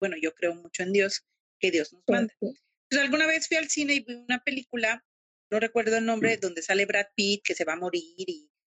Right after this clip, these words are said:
Speaker 1: y ya estaba así a punto de morir y después de un accidente y se despierta y habla precisamente de un virus, ¿no? Que está el virus acabando con la humanidad y de repente dice, "Move it, move it, move it". Empieza a decir, dice, "Move it" en inglés, ¿no?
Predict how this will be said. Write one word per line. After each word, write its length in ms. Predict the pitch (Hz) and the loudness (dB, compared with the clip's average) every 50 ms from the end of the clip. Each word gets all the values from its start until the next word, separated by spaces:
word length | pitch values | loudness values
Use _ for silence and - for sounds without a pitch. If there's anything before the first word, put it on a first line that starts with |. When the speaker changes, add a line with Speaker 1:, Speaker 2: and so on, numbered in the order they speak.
| _ - | _ -8
Speaker 1:
y 100 | 170 165 | -4 0
ya 120 | 175 160 | 0 0
estaba 280 | 160 - - 170 170 170 | 0 0 0 0 2 2
así 160 | 165 - - 175 | 2 2 2 2
a 60 | 165 | 2
punto 300 | - 175 170 160 180 175 | 0 -2 -2 0 2 2
de 80 | 175 170 | 2 2
morir 420 | 160 160 156 160 156 160 165 165 | 0 -2 -2 -2 -2 0 0 0
y 140 | 165 151 143 - | 0 0 -2 -4
después 300 | 147 - - - 170 156 | -6 -4 -2 -2 0 0
de 60 | 170 | 2
un 80 | 165 170 | 0 0
accidente 840 | 165 - - - 180 160 165 160 160 160 - _ - 185 185 190 - - | 0 0 0 0 2 2 2 0 0 -4 -6 _ 2 2 2 2 0 -2
y 80 | - 175 | -4 -2
se 180 | - - 170 160 | 0 2 2 2
despierta 800 | 160 160 - - - 185 180 180 180 _ - 196 202 202 202 _ _ _ _ _ _ _ _ _ _ _ _ _ _ _ _ - | 4 2 2 2 2 2 2 2 0 _ -2 0 0 0 -2 _ _ _ _ _ _ _ _ _ _ _ _ _ _ _ _ 0
y 140 | 180 180 185 | 2 2 4
habla 220 | 196 208 220 214 - | 4 2 0 2 2
precisamente 680 | 226 214 - 269 262 269 262 254 311 254 233 - 247 | 2 2 4 4 4 4 4 4 4 2 2 0 0
de 100 | 240 247 247 | 2 2 2
un 100 | 240 233 | 2 2
virus, 400 | 285 277 269 233 220 214 - - - | 2 2 2 0 -2 -6 -6 -10 -12
¿no? 180 | 208 240 - _ _ _ _ _ _ _ _ _ _ _ _ | -16 -16 -16 _ _ _ _ _ _ _ _ _ _ _ _
Que 140 | - 170 170 | -2 0 0
está 240 | 185 - - 190 190 | 0 0 2 0 0
el 100 | 196 196 | 0 0
virus 240 | 208 202 202 208 - | -2 -4 -4 -4 -6
acabando 340 | 196 - 180 175 180 185 190 | -6 -4 -4 -4 -2 -4 -2
con 120 | - 208 208 | -2 -2 -2
la 60 | 202 | -2
humanidad 460 | 208 208 208 214 220 208 202 202 214 - | -2 -2 -2 0 0 0 0 0 0 -2
y 60 | - 185 | -2 -2
de 60 | 165 | -2
repente 440 | 165 170 - - 180 180 - 190 185 | -2 -2 -4 -4 -6 -4 -2 0 0
dice, 280 | 190 190 - - 196 | 0 0 -2 -2 0
"Move 240 | 196 226 262 269 226 | 2 2 2 2 0
it, 40 | - - | -2 0
move 220 | 226 247 247 247 | 0 0 2 2
it, 60 | 220 - | 0 0
move 200 | 220 240 254 240 202 | 2 0 2 2 0
it". 80 | - | -2
Empieza 280 | 165 170 185 185 - 220 | -2 -2 -2 0 2 0
a 40 | 208 | 0
decir, 180 | 202 - 208 202 | 0 -2 -4 -2
dice, 160 | 202 - 208 | -2 0 2
"Move 220 | 202 233 254 247 220 | 4 4 4 4 4
it" 80 | - | 2
en 120 | 180 165 160 | -2 -6 -6
inglés, 320 | 156 - 165 180 175 - | -6 -6 -6 -6 -6 -10
¿no? 60 | _ | _